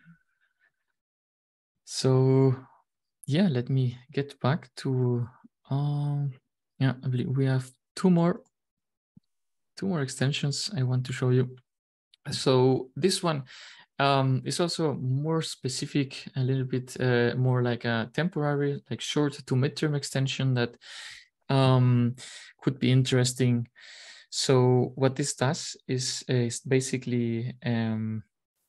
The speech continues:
creates a heartbeat or a kind of a status, uh, metric for custom devices, and maybe that are used for infrastructure monitoring that, uh, we are not able to install the extension for it that just yet,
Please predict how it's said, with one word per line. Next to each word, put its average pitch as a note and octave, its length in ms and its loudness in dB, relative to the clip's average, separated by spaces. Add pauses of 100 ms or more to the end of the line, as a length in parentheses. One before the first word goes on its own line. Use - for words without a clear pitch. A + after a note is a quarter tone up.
(320)
creates C3+ 500 2
a B2 280 0
heartbeat C3 600 -4
or A2+ 320 -6
a B2+ 160 -8
kind B2 260 2
of B2 140 -2
a - 60 -12
status, - 920 0 (120)
uh, B2 260 0
metric A#2 440 -6
for A#2+ 160 -2
custom C3 360 -2
devices, A#2+ 640 0 (500)
and A#2+ 260 4
maybe B2 240 4
that A2+ 180 0
are A#2 40 0 (160)
used - 180 -4
for A#2+ 140 0
infrastructure C#3+ 520 -2
monitoring A#2+ 560 0
that, G#2+ 260 -4
uh, A2+ 200 -4
we A#2+ 160 2
are A#2+ 60 4
not C#3 180 2
able C3 260 4
to B2+ 140 -6
install A#2+ 480 -2
the A#2 100 -2
extension A#2+ 600 -4
for A#2+ 200 -4
it A2+ 180 -4
that A2+ 180 0 (140)
just A2+ 360 -4
yet, A2+ 220 -2